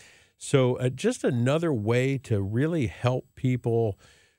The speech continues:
learn and understand. We, we've taken our seminars, obviously, that we used to do and turned them into webinars online. So,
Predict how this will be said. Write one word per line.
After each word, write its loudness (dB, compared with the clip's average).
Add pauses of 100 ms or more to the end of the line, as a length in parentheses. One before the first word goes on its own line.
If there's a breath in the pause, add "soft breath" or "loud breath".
(180 soft breath)
learn 2
and 0
understand. 0
We, 0
we've -2
taken 0
our 0 (160)
seminars, -2
obviously, -2
that -2
we 0
used 0
to -4
do 0
and -4
turned 0
them 0
into -2 (220)
webinars 0
online. -2
So, 0